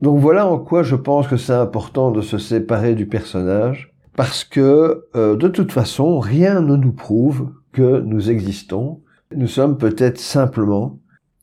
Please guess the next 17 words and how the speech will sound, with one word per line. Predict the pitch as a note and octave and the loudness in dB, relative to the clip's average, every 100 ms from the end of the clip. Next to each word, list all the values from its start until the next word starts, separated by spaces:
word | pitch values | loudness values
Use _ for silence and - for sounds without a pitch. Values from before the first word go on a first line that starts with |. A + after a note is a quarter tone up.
| - | -8
en | A2+ A2+ | -4 -4
train | - C3+ | -2 0
de | C3 | 0
vivre | G#2+ F#2+ C3 C3+ A2+ A#2 - - | -2 0 2 2 0 0 -2 -4
un, | A2 G#2 G2+ F#2+ - | -4 -2 -2 -4 -6
un | F2+ G2 | -8 -6
jeu | F#2+ G2+ A2 A2+ C#3 - | -6 -4 0 2 2 0
ou | A2 G2+ | 0 0
un, | F#2 F#2+ F#2 - | -2 -4 -8 -16
ou | - G#2+ G2 | -10 -6 -4
un | F2 | -4
truc | F2 D3+ - | -4 -4 -2
comme | A2 G2 | -4 -4
ça | - A2 C#3 - _ _ _ | 0 2 2 -2 _ _ _
qui | - | -10
fait | G2+ - B2+ C3 | -6 0 0 2
que, | A#2 A2 - - | 0 2 0 -6